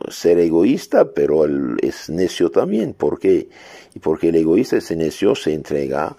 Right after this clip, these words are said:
a algo pasajero y pierde lo divino, lo eterno, y, y pierde la filiación divina, pierde la gracia, pierde la santidad, y pierde el Espíritu Santo,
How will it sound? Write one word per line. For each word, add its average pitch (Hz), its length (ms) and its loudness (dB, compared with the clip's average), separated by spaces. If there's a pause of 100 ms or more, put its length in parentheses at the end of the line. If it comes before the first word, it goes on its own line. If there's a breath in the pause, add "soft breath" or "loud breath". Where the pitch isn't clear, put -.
(560 loud breath)
a 64 720 -4
algo 87 400 -2
pasajero 85 1000 -2 (580 soft breath)
y 76 380 -6
pierde 85 600 0
lo 71 180 -2
divino, 69 540 -4
lo 67 160 -4
eterno, 139 720 -4
y, 82 520 -18
y 67 60 -14
pierde 85 800 2 (380 loud breath)
la 73 100 -2
filiación 73 500 -4
divina, 110 460 -2
pierde 78 460 -2
la 82 100 0
gracia, 113 540 -2
pierde 80 320 0
la 80 80 0
santidad, 95 580 -2
y 64 80 -8
pierde 76 320 -2
el 71 80 -4
Espíritu 71 380 -6
Santo, - 480 -4